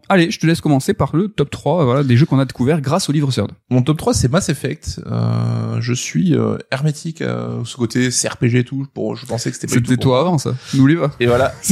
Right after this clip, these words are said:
Speaker 2: Et, et du coup, voilà, je, le fait d'avoir bossé sur lui Mass Effect, alors que j'ai relu un bout de chaîne et tout, ben, ça m'a donné cette envie, justement, de me plonger dans cette saga.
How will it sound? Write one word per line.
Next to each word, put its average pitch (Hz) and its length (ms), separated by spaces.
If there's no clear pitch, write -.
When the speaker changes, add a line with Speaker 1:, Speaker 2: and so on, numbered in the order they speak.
Speaker 2:
Et, - 40
et 127 40
du 123 180
coup, 170 140
voilà, 139 280
je, 120 140
le 127 160
fait 156 160
d'avoir 127 240
bossé 117 340
sur - 180
lui 110 120
Mass 110 200
Effect, 120 360
alors - 120
que - 120
j'ai 113 100
relu 110 260
un 107 60
bout 110 140
de - 40
chaîne 113 180
et 113 80
tout, 170 140
ben, 131 120
ça - 160
m'a 120 140
donné 123 320
cette - 200
envie, 113 220
justement, 147 420
de 139 120
me 156 60
plonger 127 300
dans 131 120
cette - 180
saga. 131 320